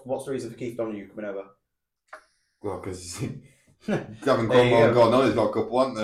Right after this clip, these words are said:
Speaker 2: And it's, it's drawn a short score. <laughs> Short
Speaker 1: Short
Speaker 2: straw.
Speaker 1: straw, yeah. But
Speaker 2: So, I haven't got an opinion in this. It's just, it's very trappy race. I don't think I've really got an opinion.
Speaker 1: No, I've, I've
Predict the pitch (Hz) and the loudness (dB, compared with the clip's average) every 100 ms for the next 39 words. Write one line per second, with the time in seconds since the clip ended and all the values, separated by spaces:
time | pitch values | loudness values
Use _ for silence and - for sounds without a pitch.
0 | 107 107 104 104 104 113 107 - 117 113 | -4 -4 -4 -6 -8 -14 -14 -6 -2 -2
1 | 110 120 110 110 123 131 - - - 139 | -2 2 2 0 -4 -4 -6 -16 -2 2
2 | 127 160 143 139 135 131 131 135 131 - | 2 4 4 6 6 4 2 0 0 -2
3 | - _ _ _ _ _ _ - 113 110 | -12 _ _ _ _ _ _ 0 2 4
4 | 110 107 - - _ _ - 156 151 135 | 2 -2 -6 -18 _ _ 4 6 6 2
5 | 113 120 113 107 101 95 - 101 107 113 | 0 -2 -2 -2 -4 -8 -8 -8 -8 -10
6 | 107 - _ 98 101 95 104 98 92 101 | -12 -16 _ -14 -14 -8 -4 -4 -4 -6
7 | - 92 92 92 87 - 95 95 95 - | -6 -4 -2 -2 -4 -8 -6 -6 -6 -8
8 | 92 85 82 _ _ - _ 87 85 87 | -12 -12 -16 _ _ -20 _ -14 -12 -14
9 | 90 92 87 82 78 78 85 82 80 _ | -8 -6 -6 -6 -10 -12 -12 -12 -18 _
10 | _ _ _ _ _ _ - 131 120 127 | _ _ _ _ _ _ -4 0 2 2
11 | 131 135 127 | 2 -2 -4